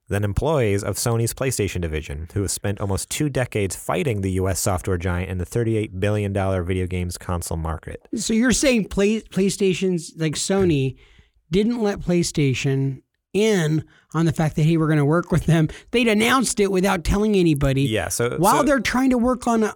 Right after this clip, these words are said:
Speaker 2: on a, on a next generation platform.
Speaker 1: So here's the deal. Like, yeah, Sony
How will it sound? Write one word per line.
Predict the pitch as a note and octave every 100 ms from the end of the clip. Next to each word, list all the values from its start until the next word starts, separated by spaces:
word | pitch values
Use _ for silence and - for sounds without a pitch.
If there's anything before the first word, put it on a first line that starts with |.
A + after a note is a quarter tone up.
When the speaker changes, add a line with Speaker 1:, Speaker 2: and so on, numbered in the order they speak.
| -
Speaker 2:
on | F#3+ G#3
a, | F#3 - _ _ _
on | F3 F3+
a |
next | F#3 G3 G3+ -
generation | G#3 F#3+ F3+ F#3 F3+ D3+
platform. | - - - D3+ C3 A#2
Speaker 1:
So | A#2 B2+
here's | D3 B2
the | G#2+
deal. | G2+ F2 F2
Like, | F2+ A#2
yeah, | F#2
Sony | E2 - C3+ C#3+ C3+ C3